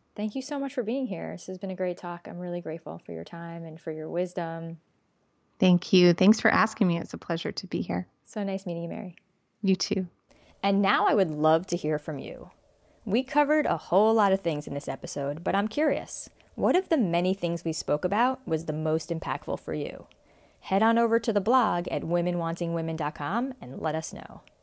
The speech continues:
Speaker 1: And if you're interested in finally finding the woman of your dreams, so you could be best friends who learn and grow together and share dreams together and have adventures together and have passionate intimacy together, then there are free resources that can help you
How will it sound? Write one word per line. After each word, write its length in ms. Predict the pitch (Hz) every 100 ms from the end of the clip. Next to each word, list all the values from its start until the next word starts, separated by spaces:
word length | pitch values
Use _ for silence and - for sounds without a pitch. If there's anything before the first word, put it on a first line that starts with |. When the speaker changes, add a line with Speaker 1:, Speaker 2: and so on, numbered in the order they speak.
| _ _ _ _ _ -
Speaker 1:
And 100 | 208
if 80 |
you're 200 | 247 359 -
interested 560 | 208 - - 320 330
in 100 | 190
finally 500 | - 151 170 185 190
finding 460 | 190 147 165 196 180
the 80 | 165
woman 240 | 165 175
of 60 | 165
your 140 | 160
dreams, 600 | 147 147 139 196 247 - -
so 160 | - -
you 80 | 180
could 100 | 160
be 160 | 160 -
best 340 | 185 185 - -
friends 420 | 180 175 175 -
who 80 | 156
learn 580 | 170 196 190 185 185
and 160 | 180 160
grow 240 | 170 190
together 500 | 185 180 180 185 180
and 200 | 180 165
share 220 | - 135 139
dreams 400 | 180 202 196 190
together 500 | 185 180 175 175 170
and 180 | 170
have 160 | 160 151
adventures 420 | 147 175 190 180
together 460 | 190 170 165 170 165
and 140 | 160
have 220 | 151 - -
passionate 540 | 165 165 - 185 170
intimacy 480 | 156 156 180 196 247
together, 480 | 233 - 277 302 - - - - -
then 200 | 196 190
there 260 | 240 311 349
are 120 | 196
free 360 | - - 220 269
resources 640 | 247 240 247 247 254 240
that 140 | 208 156
can 140 | 160
help 320 | - 185 190
you 260 | - - -